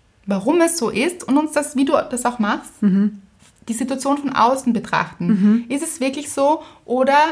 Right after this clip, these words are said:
Speaker 1: ist mein achtjähriges Ich,
Speaker 2: Ja.
Speaker 1: das damals verletzt wurde, gerade der Entscheider über die Situation? Oder möchte ich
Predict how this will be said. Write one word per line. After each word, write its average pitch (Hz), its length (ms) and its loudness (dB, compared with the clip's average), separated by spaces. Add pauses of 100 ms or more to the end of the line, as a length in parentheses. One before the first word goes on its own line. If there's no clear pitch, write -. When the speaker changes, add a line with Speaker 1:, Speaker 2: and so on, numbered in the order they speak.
(140)
Speaker 1:
ist 262 200 -8
mein 277 140 -2
achtjähriges 220 720 -2
Ich, - 440 -4
Speaker 2:
Ja. 190 420 0
Speaker 1:
das 214 140 -6
damals 233 320 2
verletzt 233 480 -2
wurde, 214 440 2 (360)
gerade 233 380 2
der 233 180 2
Entscheider 214 640 2
über 220 160 0
die 226 80 0
Situation? 202 920 -4 (680)
Oder 285 180 2
möchte 202 300 0
ich 254 280 -6